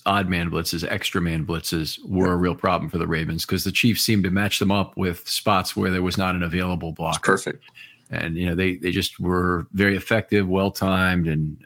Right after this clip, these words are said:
Speaker 1: um, it's just a nightmare to, to just have that happening play after play, and Lamar having a lot of difficulty, um, dealing with it. They're outsnapped on the game seventy-three to fifty-seven. Uh, this is a game where,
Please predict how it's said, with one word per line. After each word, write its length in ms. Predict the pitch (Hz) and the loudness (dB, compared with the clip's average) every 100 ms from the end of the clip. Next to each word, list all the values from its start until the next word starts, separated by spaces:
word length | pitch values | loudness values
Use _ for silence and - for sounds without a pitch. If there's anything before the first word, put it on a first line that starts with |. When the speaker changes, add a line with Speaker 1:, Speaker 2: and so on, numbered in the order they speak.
| - | -10
Speaker 1:
um, 400 | 78 76 73 71 _ | -8 -6 -8 -12 _
it's 100 | - | -8
just 200 | - 80 | -4 -2
a 60 | 85 | -2
nightmare 400 | 85 80 80 78 | -2 -2 -4 -4
to, 360 | - 80 76 73 _ - | -6 -6 -6 -10 _ -10
to 220 | - - _ _ - | -8 -8 _ _ -6
just 180 | - - | -4 0
have 180 | 90 | 0
that 140 | 82 78 | -2 -4
happening 440 | 87 78 - 73 | -2 -4 -4 -6
play 240 | - 87 85 | -4 -2 -2
after 200 | 80 71 | -6 -6
play, 400 | - 110 92 87 | 0 2 2 -2
and 120 | 85 | -2
Lamar 320 | 82 85 85 | -2 -2 -2
having 240 | 80 80 | -2 -2
a 80 | 80 | -4
lot 200 | 80 78 | -4 -4
of 80 | 73 | -6
difficulty, 560 | - - - - 73 - - - - - _ _ - | -10 -8 -8 -8 -10 -14 -20 -20 -20 -20 _ _ -6
um, 440 | 60 57 - - - - | -4 -4 -8 -10 -20 -12
dealing 320 | 87 95 87 82 | -2 0 2 -2
with 140 | 80 | -6
it. 80 | 76 _ _ _ _ _ | -10 _ _ _ _ _
They're 120 | - 117 | 4 6
outsnapped 520 | 120 - 127 123 127 | 6 4 4 2 2
on 60 | |
the 60 | 117 | 2
game 160 | 113 107 | 2 2
seventy-three 520 | 117 117 113 120 104 | 2 0 0 0 0
to 60 | |
fifty-seven. 760 | 92 104 95 - 120 120 123 117 - - - _ - | 0 -2 -2 0 2 4 4 2 -2 -20 -20 _ -6
Uh, 240 | - 107 104 | 2 4 6
this 180 | 127 123 | 6 4
is 80 | |
a 60 | 117 | 4
game 260 | 127 131 110 | 6 6 6
where, 480 | 110 110 110 - | 6 6 4 2